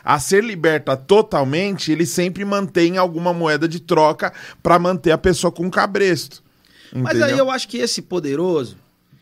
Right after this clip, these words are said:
Speaker 2: ele vai, ele vai achar uma forma de manipular todo mundo. Tanto drogado, quanto não drogado,
Speaker 1: Sim.
Speaker 2: quanto todo mundo. Ele vai procurar uma dor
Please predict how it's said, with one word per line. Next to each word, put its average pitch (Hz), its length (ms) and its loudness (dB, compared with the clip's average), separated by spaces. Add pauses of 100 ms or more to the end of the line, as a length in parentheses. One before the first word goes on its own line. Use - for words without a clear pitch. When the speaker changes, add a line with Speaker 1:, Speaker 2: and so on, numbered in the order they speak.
(220)
Speaker 2:
ele 240 240 -2
vai, 208 480 -4
ele 214 160 -4
vai 214 200 -2
achar 214 200 -6
uma 208 120 -6
forma 202 280 -4
de 214 80 -8
manipular 220 460 -6
todo 226 200 -8
mundo. 208 460 -8 (640)
Tanto 220 220 -8
drogado, 160 560 -4
quanto 151 240 -8
não 147 120 -8
drogado, 143 520 -4
Speaker 1:
Sim. 185 580 -2
Speaker 2:
quanto 175 140 -8
todo 277 180 -2
mundo. 220 180 -2
Ele 175 100 -2
vai 240 120 -2
procurar 226 320 -4
uma 233 140 0
dor 226 500 2